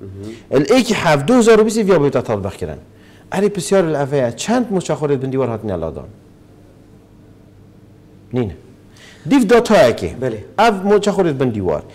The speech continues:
Speaker 2: نزدیک چهارصد هزار ناف فرم-، فرمانبر ال چوینه بغدا لیست وان. کد اتفاره کنیم. کد.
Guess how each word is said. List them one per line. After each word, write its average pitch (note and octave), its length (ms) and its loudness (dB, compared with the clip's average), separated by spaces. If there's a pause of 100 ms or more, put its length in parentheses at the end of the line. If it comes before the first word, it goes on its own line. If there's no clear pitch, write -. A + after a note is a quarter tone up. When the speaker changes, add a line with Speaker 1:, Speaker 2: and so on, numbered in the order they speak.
(440)
Speaker 2:
نزدیک F3+ 300 2
چهارصد G#3 500 0
هزار F3 400 0 (380)
ناف D#3 360 0
فرم-، B2+ 420 -2
فرمانبر C#3 600 0 (280)
ال B2 200 -2
چوینه C3 380 -2
بغدا D#3 280 0
لیست A2+ 420 -4
وان. E2+ 180 -12 (640)
کد C#3+ 180 0
اتفاره F2+ 320 -4
کنیم. C#2 240 -14 (800)
کد. A2+ 160 -4